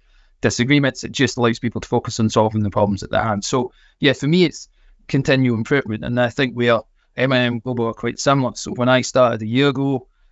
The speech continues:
uh, d-, you know, we had, we had issues with deployments and releases, as I think a lot of organizations do, and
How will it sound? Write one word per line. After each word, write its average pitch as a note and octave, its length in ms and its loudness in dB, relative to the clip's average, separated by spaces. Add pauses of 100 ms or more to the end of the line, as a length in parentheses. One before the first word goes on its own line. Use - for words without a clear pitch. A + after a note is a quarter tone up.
(140)
uh, A2 220 4 (160)
d-, - 160 -6
you A#2+ 200 2
know, A#2+ 100 2
we A2+ 140 2
had, A#2 160 4 (320)
we A#2 100 2
had A#2 120 4
issues B2+ 340 2
with A#2 120 -10
deployments A#2+ 500 0
and A2+ 100 0
releases, A#2+ 460 -2 (300)
as G#2+ 180 2
I G#2+ 40 -8
think A#2 220 0
a A2+ 60 -2
lot A2 180 2
of A2 100 -2
organizations A2+ 800 -2
do, D#3+ 120 2
and A#2+ 320 0